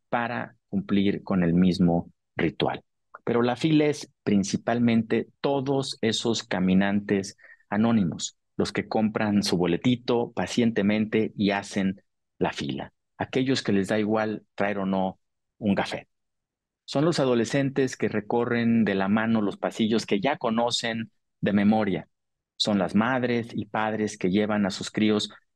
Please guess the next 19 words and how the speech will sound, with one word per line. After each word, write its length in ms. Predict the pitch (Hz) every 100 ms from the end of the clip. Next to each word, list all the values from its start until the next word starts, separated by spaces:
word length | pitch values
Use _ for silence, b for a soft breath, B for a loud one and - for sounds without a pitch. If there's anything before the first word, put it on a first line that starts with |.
| _
a 100 | 101
elegir 420 | 101 101 139 135 -
por 320 | 110 107 -
primera 420 | 104 113 202 165
vez 400 | 135 - - _ _ _ _ _ _
un 200 | 123 113
libro. 360 | 98 80 - _ _ _ _ _
Son 180 | - 139
los 140 | 147
estudiantes 880 | 135 - 110 127 135 135 135 123 -
que 140 | - 98
a 60 |
veces, 360 | 123 151 151 139
sin 240 | - 110 117
mucha 680 | 135 139 139 123 113 107 -
ilusión, 540 | 101 92 - - 117
hay 100 | 117
que 120 | - 110
decirlo, 560 | 101 117 104 104 -